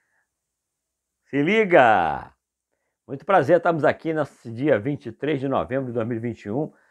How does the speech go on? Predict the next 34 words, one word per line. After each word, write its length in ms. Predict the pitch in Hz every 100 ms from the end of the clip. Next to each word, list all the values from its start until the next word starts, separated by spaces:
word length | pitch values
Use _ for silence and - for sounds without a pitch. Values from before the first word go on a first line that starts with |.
| _ _
para 180 | 143 147
falarmos 360 | 156 160 165
de 80 | 170
um 60 | 170
assunto 480 | 143 - 170 151 139
muito 200 | 135 143
importante, 640 | - - 147 151 127 92
que 140 | 117
é 20 |
a 60 | 120
nossa 280 | 123 123 135
prioridade 960 | - 135 147 143 98 80 135 123 107
total – 680 | - 98 - 123 123 85 - _ _ _
dentro 340 | 92 123 120 110
da 100 | 104
Rádio 320 | 90 113 104
Brasil 300 | 98 - 107
Cidadão, 440 | - 76 71 117
dentro 220 | 98 117 120
da 100 | 92
rádio, 400 | 90 101 92 - _
da 100 | 82
Rede 280 | 73 110 110
Brasil 260 | 87 78
Cidadão, 540 | 101 - 69 73 117 104 _ _ _ _
dentro 300 | 113 110 110
da 120 | 104
Escola 360 | 98 - 113 104
Cidadania, 640 | 117 107 80 90 82 67 _ _ _ _
que 160 | _ 107
é 100 | 117
justamente, 960 | 113 120 131 92 113 139 - 135 143 _ _ _ _ _
que 120 | _ 101
são 420 | - 104 117